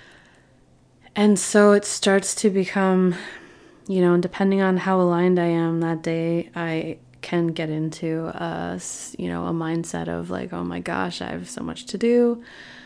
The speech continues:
How am I ever gonna get all this done? You know, I'm, you know, this, I'm so tired. I don't even feel like getting up." <laughs> It could be any myriad of things. Uh,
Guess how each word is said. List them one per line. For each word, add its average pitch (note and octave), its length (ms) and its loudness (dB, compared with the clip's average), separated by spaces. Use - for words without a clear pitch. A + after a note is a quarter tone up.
How F#3+ 220 -6
am - 20 2
I F3 100 2
ever D#3+ 160 -4
gonna E3 160 -8
get E3 220 -10
all - 140 -8
this D#3+ 180 -12
done? A3 520 0
You F3+ 140 0
know, E3+ 400 -2
I'm, D#3 560 -10
you - 100 -10
know, - 280 -14
this, F3 140 -4
I'm D#3+ 120 -6
so - 140 -10
tired. G3+ 400 -2
I F#3 60 0
don't E3 160 -2
even E3 240 -6
feel A3+ 240 -2
like A3 360 -4
getting G#3+ 240 0
up." G3+ 260 -2
<laughs> A#3+ 140 6
It B3 140 6
could C4 160 6
be A#3 80 8
any G3 240 6
myriad E3+ 440 2
of D#3 120 -4
things. E3 360 -4
Uh, F#3 440 2